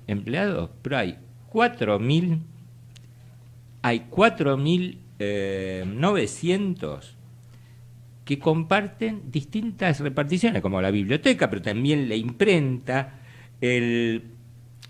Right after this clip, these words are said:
la dirección de obra social, eh, la Defensoría del Pueblo y una, eh, la Procuración Penitenciari-, Penitenciaria.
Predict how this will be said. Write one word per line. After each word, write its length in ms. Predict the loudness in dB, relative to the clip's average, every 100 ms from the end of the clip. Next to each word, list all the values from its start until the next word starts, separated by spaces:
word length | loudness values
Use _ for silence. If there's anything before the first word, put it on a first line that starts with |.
| -10
la 220 | 0 2
dirección 560 | 2 0 0 2 4 4
de 80 | 4
obra 180 | 2 0
social, 760 | -4 -6 -2 2 4 2 0 -6 -18 -20 -20 -18 -4
eh, 320 | 0 0 0
la 160 | 4 6
Defensoría 720 | 6 4 2 2 0 4 4
del 220 | 4 2 0
Pueblo 640 | 4 4 4 2 -2 -4 -12 -20 -20 -20 -14
y 140 | -4 0
una, 460 | 0 0 -2 -2
eh, 160 | 2 4
la 160 | 4 4
Procuración 800 | 4 4 4 2 2 0 0 0
Penitenciari-, 800 | -2 -2 -2 -2 0 0 0 -4
Penitenciaria. 1040 | -2 -2 0 -2 -2 2 2 2 0 -4